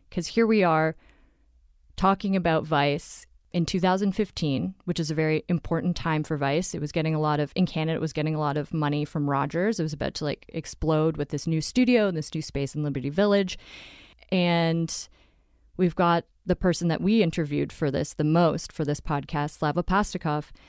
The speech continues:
the noisy music editor in Canada, which is the top music job here in Canada for Vice Canada.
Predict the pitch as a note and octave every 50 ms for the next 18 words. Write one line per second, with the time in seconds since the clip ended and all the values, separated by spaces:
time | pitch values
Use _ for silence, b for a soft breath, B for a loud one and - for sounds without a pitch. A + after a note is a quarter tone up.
0 | b b b b b b b b _ - F#3 F3+ F#3 F3+ F3+ F#3 E3 F3 E3 E3
1 | F3+ G#3+ A#3 G3+ F#3+ D#3 - - D3+ C#3 - C#3 - - - C#3 G3+ F#3+ _ _
2 | _ _ _ _ _ _ _ _ _ _ _ - F3+ F3 E3 D#3+ - - E3+ F3
3 | F3+ E3 C#3 - - - - - - F3 F3+ - G3 E3+ - F3+ F3 - - E3+
4 | E3 E3 - F#3 F#3 F#3 F3 E3+ D3 - - D3+ C#3 C3+ - E3+ - E3 - -
5 | F3 D#3+ D3 C#3+ D3 C#3+ - D#3 D3 C#3+ C#3 C#3+ - - - D#3+ C#3 D3 D3 D3
6 | - - - D#3+ C#3 C3+ - - D3+ E3+